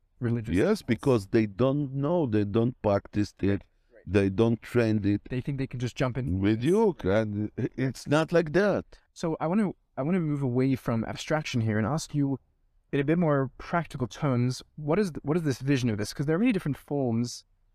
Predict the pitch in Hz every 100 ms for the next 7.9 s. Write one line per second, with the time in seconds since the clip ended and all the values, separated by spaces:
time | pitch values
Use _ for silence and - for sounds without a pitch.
0 | _ 123 131 120 113 - - 165 156 -
1 | - - _ _ _ _ _ - - -
2 | 160 - 135 135 131 107 101 117 120 117
3 | 117 120 110 110 _ _ _ 131 139 139
4 | 135 123 110 135 - 127 135 131 120 117
5 | 117 92 101 - - 117 110 113 135 -
6 | 151 147 143 - _ - 156 160 156 147
7 | 135 147 147 139 135 _ _ 131